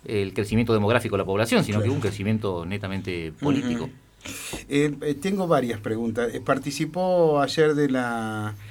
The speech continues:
Speaker 2: del debate sobre el cannabis medicinal?
Speaker 1: Estuve un rato, sí, sí, estuve,
Speaker 2: Sí.
Speaker 1: llegué un poquito
Speaker 2: ¿Qué,
Speaker 1: tarde.
Speaker 2: qué mirada tiene sobre ese tema?
Speaker 1: Bien, nosotros hemos trabajado el año pasado en la legislatura en un proyecto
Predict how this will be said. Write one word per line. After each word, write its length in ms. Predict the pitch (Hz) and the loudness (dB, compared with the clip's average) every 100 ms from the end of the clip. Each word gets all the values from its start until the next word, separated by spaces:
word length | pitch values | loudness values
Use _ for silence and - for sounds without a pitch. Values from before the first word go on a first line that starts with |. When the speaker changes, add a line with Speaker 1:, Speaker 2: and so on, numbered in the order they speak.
| - - | -16 -6
Speaker 2:
del 180 | 120 | -4
debate 400 | 117 127 139 139 | 0 2 2 0
sobre 360 | 139 123 113 113 | -2 0 2 0
el 80 | 110 | 0
cannabis 420 | 113 123 123 113 | -2 0 -2 -2
medicinal? 640 | 110 107 104 110 123 185 190 - | -4 -4 -4 -2 -2 -2 -6 0
Speaker 1:
Estuve 280 | 151 151 185 | 0 6 6
un 100 | 156 | 8
rato, 240 | 123 110 | 6 4
sí, 120 | 107 127 | 0 2
sí, 80 | |
estuve, 260 | 120 135 135 | 2 4 4
Speaker 2:
Sí. 60 | 135 | 6
Speaker 1:
llegué 180 | 139 170 | 10 10
un 100 | 156 | 8
poquito 260 | 151 151 | 4 6
Speaker 2:
¿Qué, 40 | 175 | 12
Speaker 1:
tarde. 220 | 165 170 | 12 12
Speaker 2:
qué 720 | 175 180 170 156 143 139 135 | 8 8 8 8 6 6 4
mirada 400 | 131 135 127 123 | 4 4 4 2
tiene 280 | 117 120 113 | 0 -2 -4
sobre 580 | 107 110 110 110 110 110 | -2 -2 0 -2 -2 -4
ese 220 | 104 120 | -4 -6
tema? 320 | 107 104 95 - | -4 -4 -4 2
Speaker 1:
Bien, 160 | 185 | 4
nosotros 240 | 151 196 262 | 4 0 0
hemos 120 | 185 | 4
trabajado 280 | 139 127 165 | 6 6 4
el 60 | |
año 160 | 156 135 | 4 2
pasado 300 | 120 - 151 | 2 4 4
en 80 | 127 | 6
la 120 | 110 | 4
legislatura 520 | 98 104 107 107 175 | 2 0 -2 2 4
en 60 | 135 | 4
un 80 | 110 | 2
proyecto 540 | 107 147 147 160 | 4 2 4 2